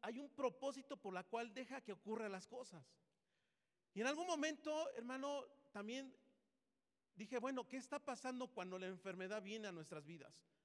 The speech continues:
Hermano, no sé cuántos estén enfermos, no levante la mano, pero deja decirte, Dios tiene propósitos en la enfermedad.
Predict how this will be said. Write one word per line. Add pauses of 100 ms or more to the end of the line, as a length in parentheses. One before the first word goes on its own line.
(680)
Hermano,
no
sé
cuántos
estén
enfermos,
no
levante
la
mano, (400)
pero (160)
deja
decirte, (440)
Dios
tiene
propósitos
en
la
enfermedad.